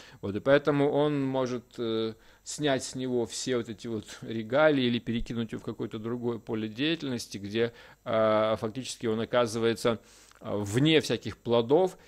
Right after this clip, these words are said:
и теперь он понимает, что нужно полностью полагаться на милость, э, Кришны,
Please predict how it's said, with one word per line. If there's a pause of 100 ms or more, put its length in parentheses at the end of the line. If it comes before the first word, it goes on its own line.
(140)
и
теперь
он
понимает,
что
нужно
полностью
полагаться
на
милость,
э,
Кришны,